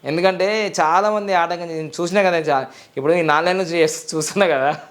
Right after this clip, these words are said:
"ఏ, మా భార్య వద్దంటుంది, మా పక్కింటో-, పక్కింటోటి వద్దంటే నీకెందుకు ఏమై?" నాకు అర్థం కాదు.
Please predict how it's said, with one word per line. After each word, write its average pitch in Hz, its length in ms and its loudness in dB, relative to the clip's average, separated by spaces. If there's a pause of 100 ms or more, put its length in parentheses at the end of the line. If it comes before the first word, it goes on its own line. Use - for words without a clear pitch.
(480)
"ఏ, 226 100 4
మా 247 140 4
భార్య 214 420 2
వద్దంటుంది, 202 480 -4
మా 196 120 0
పక్కింటో-, 202 640 -2 (220)
పక్కింటోటి 220 460 -2
వద్దంటే 208 300 -2
నీకెందుకు 202 380 0
ఏమై?" 208 220 -2
నాకు 202 220 -8
అర్థం 175 240 -4
కాదు. 175 140 -6